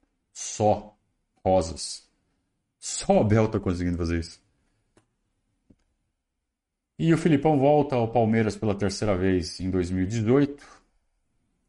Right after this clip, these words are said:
Conduz o Palmeiras de forma brilhante ao Campeonato Brasileiro daquele ano. Faltava um Brasileirão no currículo do Filipão, hum, pelo Palmeiras.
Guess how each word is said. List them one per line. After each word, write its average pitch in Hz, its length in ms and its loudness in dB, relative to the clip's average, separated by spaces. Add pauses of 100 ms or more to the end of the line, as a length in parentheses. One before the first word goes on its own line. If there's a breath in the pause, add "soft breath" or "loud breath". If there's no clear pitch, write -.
(1300)
Conduz 110 600 -2
o 101 60 -6
Palmeiras 92 500 -2
de 85 80 -10
forma 90 260 -4
brilhante 107 1120 -4 (160)
ao 85 120 -10
Campeonato 85 600 -8 (180)
Brasileiro 90 720 -4
daquele 85 380 -6
ano. 135 340 -6 (1400)
Faltava 101 460 0
um 92 80 -2
Brasileirão 87 720 -2 (720)
no - 140 -12
currículo 90 460 -4
do 87 80 -4
Filipão, 80 600 -8 (600)
hum, 82 120 -8 (800)
pelo 120 220 2
Palmeiras. 95 640 0